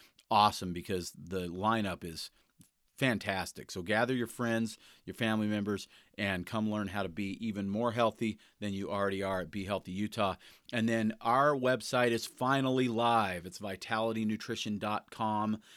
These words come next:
Yes, vitality nutrition dot com, where you can interact with us. You can visit the show and listen, uh, online if you prefer not to use a podcast app for the show. And you can order products if you are interested in anything that you hear about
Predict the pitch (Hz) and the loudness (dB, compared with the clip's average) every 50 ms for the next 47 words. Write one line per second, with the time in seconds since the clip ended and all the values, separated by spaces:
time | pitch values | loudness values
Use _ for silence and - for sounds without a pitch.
0 | - - - 135 131 - 92 - - 98 95 90 - - 110 104 101 104 104 107 | -20 -12 -6 -2 -2 -2 -2 -4 -6 -6 -6 -6 -6 -4 -2 -2 0 0 0 -2
1 | 107 104 98 - - 107 - - 107 98 107 101 - - - - 107 101 98 98 | -2 -4 -4 -4 -6 -6 -6 -4 -4 -4 -2 -2 -4 -4 -6 -6 -4 -2 -2 -2
2 | 95 92 87 90 95 95 87 - 101 87 107 113 110 110 107 104 101 - - 101 | -2 -4 -4 -6 -6 -6 -6 -8 -6 -6 -4 -4 -2 -2 -2 -2 -4 -6 -10 -8
3 | - 120 113 110 107 - - - - - - _ - 104 98 - - 110 98 92 | -4 -2 -2 -2 -2 -4 -8 -16 -20 -20 -18 _ -8 -6 -6 -6 -6 -6 -6 -4
4 | 92 87 - - - - - - - - _ _ - 101 104 123 117 110 120 - | -6 -8 -10 -14 -20 -20 -20 -20 -20 -20 _ _ -10 -4 -2 -2 0 0 -2 -4
5 | - - - 120 98 101 - - - - 131 123 117 117 117 117 113 110 - - | -4 -8 -14 -10 -8 -4 0 2 2 4 6 6 6 6 6 4 2 0 -4 -12
6 | - _ - 98 95 101 101 104 101 - 110 104 101 98 - - 101 95 80 98 | -18 _ -10 -8 -6 -4 -4 -4 -4 -4 -2 -2 -2 -2 -2 -2 -2 -2 -2 0
7 | 92 92 92 92 95 104 107 107 110 107 101 92 - - - - 101 98 104 101 | -2 -2 0 0 0 2 2 2 2 0 0 -2 -4 -8 -12 -10 -8 -4 -4 -4
8 | 98 98 95 85 - - 104 98 90 95 - - - 104 104 104 101 - 113 107 | -2 -4 -4 -6 -6 -6 -6 -6 -6 -8 -8 -4 0 0 0 0 -2 -4 -4 -4
9 | 101 98 - - - 107 101 101 - - - - 101 92 95 - - 113 104 101 | -4 -4 -6 -6 -4 0 0 0 0 -2 -6 -8 -8 -6 -6 -4 -2 0 0 0
10 | 98 98 - _ _ _ _ _ _ _ _ _ _ _ _ _ _ _ _ - | 0 -2 -4 _ _ _ _ _ _ _ _ _ _ _ _ _ _ _ _ -2
11 | 120 123 120 110 104 104 98 - - - _ - 101 101 - - 104 95 - 104 | 0 0 0 0 0 -2 -4 -6 -8 -16 _ -8 -8 -6 -4 -4 -6 -4 -2 -2
12 | 104 98 95 90 - - 101 98 98 95 90 - - 95 92 - 104 98 - - | -2 -2 -2 -4 -2 -2 0 0 0 -2 -4 -6 -8 -8 -8 -8 -8 -8 -6 -4
13 | 95 98 - 98 95 - - - - - 101 90 92 - - 95 90 - - 95 | -4 -4 -4 -6 -8 -8 -8 -10 -8 -6 -6 -6 -6 -6 -6 -8 -8 -8 -8 -8
14 | 92 87 65 82 87 - 147 151 139 120 104 110 104 104 - | -8 -8 -8 -8 -6 -2 0 2 2 2 2 0 0 0 -2